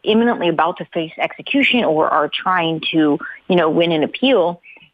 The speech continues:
a lot of this requires in-person interviewing. Like, if you want to get the information you need,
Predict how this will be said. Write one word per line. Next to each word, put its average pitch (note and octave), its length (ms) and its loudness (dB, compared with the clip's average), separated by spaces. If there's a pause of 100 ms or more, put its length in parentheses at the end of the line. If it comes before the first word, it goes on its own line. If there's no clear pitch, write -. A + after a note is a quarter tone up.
(140)
a - 80 -6
lot F3 240 2
of A3 120 -4
this F#3 200 -2
requires E3+ 560 0 (200)
in-person E3+ 800 -2 (460)
interviewing. D3 600 0 (160)
Like, F3 160 2
if F3 160 -2
you F#3+ 140 2
want F3+ 380 2
to E3 100 -16
get E3 220 0
the F3+ 120 -6
information D#3 520 -8
you D3 100 -8
need, E3+ 420 0